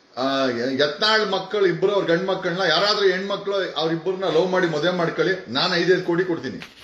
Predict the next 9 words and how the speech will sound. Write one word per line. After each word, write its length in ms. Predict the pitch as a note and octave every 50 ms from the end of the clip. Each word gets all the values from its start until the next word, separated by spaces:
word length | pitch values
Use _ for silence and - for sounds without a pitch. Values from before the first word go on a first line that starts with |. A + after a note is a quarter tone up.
| - - - - _ _
ನೆನ್ನೆ 180 | - D#3+ F3+ F3+
ಐದು 220 | D#3 E3+ G#3 G3+ F3
ಕೋಟಿ 200 | G#3+ G#3+ - G3+
ಇಬ್ಬರಿಗೂ 320 | F3 E3 F#3+ F#3+ F#3 E3
ಕೊಟ್ಟಿದ್ದೆ, 240 | E3+ E3+ E3 E3 G3
ಇವತ್ತು 240 | G3 F3 D#3 D3 D3+
ಐದು 180 | D#3+ G3 E3+
ಇನ್ಕ್ರೀಸ್ 400 | D3 E3+ F#3 F3 F3+ G#3 G#3+ E3+
ಮಾಡೋಣ. 240 | D#3 D3+ C3 A2+ G2+